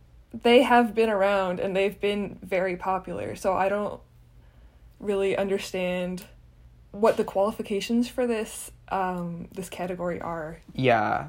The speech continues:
Speaker 2: the Grammys officially defined the eligibility as for a new artist who releases during the eligible year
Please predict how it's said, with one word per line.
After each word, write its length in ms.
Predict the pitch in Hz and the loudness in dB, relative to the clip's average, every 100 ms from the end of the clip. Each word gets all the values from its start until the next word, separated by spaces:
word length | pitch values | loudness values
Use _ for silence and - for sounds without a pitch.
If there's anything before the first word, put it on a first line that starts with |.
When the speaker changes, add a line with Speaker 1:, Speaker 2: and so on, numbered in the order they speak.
| - - | -8 6
Speaker 2:
the 420 | 127 117 98 - | 8 8 6 0
Grammys 520 | - 127 113 123 135 151 | 0 4 4 2 -2 -4
officially 560 | - 110 113 110 107 | -4 -6 -4 -4 -2
defined 520 | 104 107 101 104 101 | -4 -6 -4 -4 -4
the 160 | 104 - | -6 -4
eligibility 880 | 98 92 - - 85 104 101 110 - | -2 -2 -4 -4 -2 -2 -2 -4 -2
as 600 | 101 87 90 - - - _ _ _ _ _ - - _ - 147 - _ - | -2 -2 -4 -10 -16 -18 _ _ _ _ _ -20 -20 _ -18 -18 -18 _ -14
for 220 | - 120 | -2 0
a 40 | 110 | 0
new 320 | 110 113 - | 0 -2 -2
artist 580 | 104 101 98 117 - - | -2 -2 -2 -4 -8 -16
who 200 | - - | -14 -4
releases 760 | 113 107 104 104 - 110 104 - | -2 -2 -2 -6 -4 -4 -4 -4
during 360 | 110 104 101 | -4 -2 -4
the 100 | 104 | -4
eligible 560 | 90 95 98 107 104 104 | -4 -4 -4 -6 -4 -4
year 580 | 107 101 101 113 135 | -4 -4 -4 -4 -6